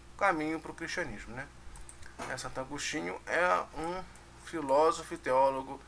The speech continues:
bastante importante para a cristandade como um todo, pois tanto católicos quanto protestantes e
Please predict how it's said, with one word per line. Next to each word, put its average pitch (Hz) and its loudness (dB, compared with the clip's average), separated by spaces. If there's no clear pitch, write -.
bastante 151 8
importante 135 -6
para 160 8
a 151 4
cristandade 131 0
como 151 -4
um 185 -6
todo, 117 -6
pois - -10
tanto 127 -8
católicos 170 8
quanto 113 -4
protestantes 135 -2
e 113 -10